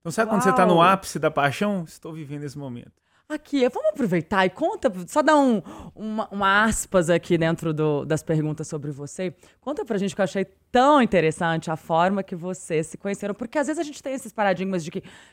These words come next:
Speaker 2: não, gente, mulher não pode tomar atitude, é sempre o homem que tem que tomar atitude. E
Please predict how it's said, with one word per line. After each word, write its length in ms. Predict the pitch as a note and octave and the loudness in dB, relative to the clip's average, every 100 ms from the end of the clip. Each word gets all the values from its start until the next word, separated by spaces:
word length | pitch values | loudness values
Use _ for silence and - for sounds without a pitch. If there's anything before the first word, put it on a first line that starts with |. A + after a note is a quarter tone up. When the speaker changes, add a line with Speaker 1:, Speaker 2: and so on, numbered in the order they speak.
| - | -2
Speaker 2:
não, 260 | A3+ G#3+ B3+ | 2 4 4
gente, 220 | G#3+ G3+ | 0 0
mulher 240 | G#3 G3+ | 2 2
não 80 | C#4+ | 2
pode 200 | E4 - | -2 -4
tomar 220 | D#4+ C#4 | -4 -4
atitude, 640 | C4+ - - F3+ G#3+ F3+ | -6 -10 -12 -10 -8 -6
é 60 | E3 | -6
sempre 340 | F#3 A3 D#4 | -6 -10 -6
o 80 | C#4+ | 0
homem 400 | D#3+ G#3 A#3 G3 | 4 4 4 0
que 100 | F#3+ | -2
tem 160 | F#3+ F3+ | -4 -4
que 80 | - | -4
tomar 220 | E3+ D#3+ | -4 -4
atitude. 680 | D#3+ - - D3+ F#3+ E3+ F#3 _ _ _ _ - | -6 -12 -10 -4 -2 -2 -6 _ _ _ _ -6
E 220 | A#3+ A3 | -6 -6